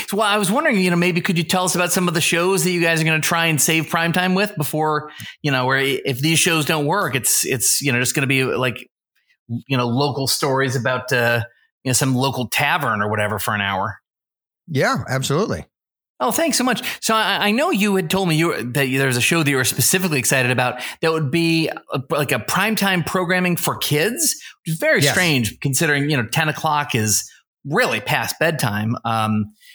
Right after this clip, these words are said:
Speaker 1: so I was wondering if you could sort of tell us about your, your, the kids show that you guys had developed, um, for N B C to help save primetime.
Speaker 2: I can.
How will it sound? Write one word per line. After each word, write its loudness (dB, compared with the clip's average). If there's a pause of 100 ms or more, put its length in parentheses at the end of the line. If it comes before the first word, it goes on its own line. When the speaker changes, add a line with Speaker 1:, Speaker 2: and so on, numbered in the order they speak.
(220)
Speaker 1:
so 0
I 2
was 0
wondering 0
if 2
you 0
could -2
sort 0
of -6
tell -2
us -2
about 0
your, 0
your, 0
the -2
kids 0
show 2
that 0
you -2
guys 0
had 0
developed, -2
um, 0
for 0
N 2
B 2
C 0
to 0
help -2
save 0
primetime. -4 (880)
Speaker 2:
I -2
can. 0